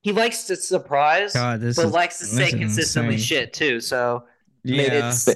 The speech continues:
Speaker 3: they
Speaker 2: Ugh.
Speaker 3: honestly have a
Speaker 2: Gosh.
Speaker 3: decent, decent, like, receiving core, like Mac Hollins, Drake London. They got Kyle Pitts, who they're just wasting away. So the Falcons need him.
Speaker 2: Honestly, th-,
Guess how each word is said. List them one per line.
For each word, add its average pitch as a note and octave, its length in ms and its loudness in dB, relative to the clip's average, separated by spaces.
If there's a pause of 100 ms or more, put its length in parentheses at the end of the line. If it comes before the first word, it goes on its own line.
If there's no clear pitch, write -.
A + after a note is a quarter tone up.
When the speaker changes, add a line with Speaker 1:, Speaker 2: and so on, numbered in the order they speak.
Speaker 3:
they C#3 220 4
Speaker 2:
Ugh. A#2+ 100 2
Speaker 3:
honestly D3+ 380 0
have A#2 480 -2 (540)
a A#2 100 0
Speaker 2:
Gosh. C#2 300 -6
Speaker 3:
decent, C#3+ 680 2 (200)
decent, A#2+ 760 0 (260)
like, G2+ 280 -2
receiving G#2+ 460 0
core, G2+ 280 -2 (240)
like G#2 160 -2
Mac A2+ 280 0
Hollins, G#2+ 500 0
Drake G#2+ 300 -2
London. G#2 440 -2
They G#2 100 -2
got A2+ 180 -4
Kyle A2+ 280 -4
Pitts, - 360 -8
who A#2+ 100 -2
they're A2+ 160 0
just A#2 220 -4
wasting G#2 500 -2
away. G2 300 -2 (260)
So - 120 -6
the A#2 80 -2
Falcons C#3 340 -2
need - 20 2
him. D#3 60 2
Speaker 2:
Honestly, F#3+ 880 0 (100)
th-, D#3 440 -4